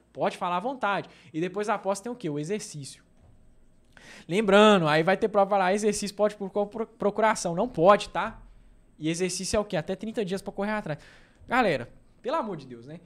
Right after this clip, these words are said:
Se você já pa-, sofreu pra, no curso de formação, né? Já sofreu pra estudar pra essa prova, que vida do concurseiro é difícil. Eu vou falar a verdade. O concurseiro tem uma vida difícil. E aí vai lá,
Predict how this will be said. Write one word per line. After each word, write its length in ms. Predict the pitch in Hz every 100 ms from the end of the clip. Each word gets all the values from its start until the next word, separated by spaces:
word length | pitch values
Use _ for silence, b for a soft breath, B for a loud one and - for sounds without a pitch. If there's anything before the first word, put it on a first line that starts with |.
| B B _ _
Se 140 | -
você 140 | 277 311
já 120 | 349
pa-, 140 | 339
sofreu 520 | - 277 - 220 240
pra, 420 | 240 214 196 160 170
no 140 | 185 208
curso 260 | 214 208
de 80 | -
formação, 680 | 208 208 156 - 147 120 110 _ _
né? 260 | 139 156 175 B B _
Já 180 | 247 294
sofreu 360 | 277 247 247
pra 100 | 247
estudar 280 | 240 220 220
pra 120 | 220
essa 200 | 254 220
prova, 280 | - 165 151
que 140 | -
vida 200 | 190 196
do 80 | 196
concurseiro 520 | 190 208 196 - 208
é 40 | 220
difícil. 500 | - - 139 120 165
Eu 40 |
vou 100 | 208
falar 240 | 220 190 220
a 20 |
verdade. 460 | 220 139 127 117 _
O 60 | 156 151 -
concurseiro 420 | 208 208 - 214
tem 120 | 214
uma 100 | 208
vida 180 | 185 214
difícil. 560 | 254 262 - 135 - - b b b b -
E 60 |
aí 100 | 302
vai 160 | 294 269
lá, 240 | 240 226